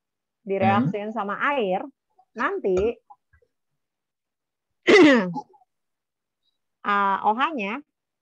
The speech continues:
Speaker 1: itu ngegantiin C L-nya. Jadi gini, alkohol.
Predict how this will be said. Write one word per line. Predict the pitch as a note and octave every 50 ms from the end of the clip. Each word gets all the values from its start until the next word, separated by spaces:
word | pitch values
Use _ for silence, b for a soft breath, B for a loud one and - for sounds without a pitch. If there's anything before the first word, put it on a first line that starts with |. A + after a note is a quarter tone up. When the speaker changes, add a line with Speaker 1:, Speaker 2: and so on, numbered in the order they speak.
| _ _ _ _ _ -
Speaker 1:
itu | A3 A3 -
ngegantiin | C#4+ C#4+ C4 A#3 G#3 G3+ G3+ G3+ G3+ A3+ G#3+ A3
C | A#3+ A#3
L-nya. | - - B3 C4 B3 G3+ F3+ F#3 _ _ _ _ _ _ _ _ _ _ _ _ _ _ _ _ _ _ _ _ _ _ _ _ _ _ _ _ _ _ _ _ _ _ _ _ _ _ _ _ _ _ _ _ _ _ _ _ _ _ _ _ _ _ _ _ _ _ _ _ _ _ _
Jadi | - F3 G3
gini, | F3+ E3+ E3+ E3+ - D#3+ - _ _ _ _ _ _ _ _ _ _ _ _ _ _ _ _ _ _ _ _ _ _ _ _ _ _ _
alkohol. | - F#3+ F#3+ G3 G3+ G3+ G3 F3 D#3 D3+ D3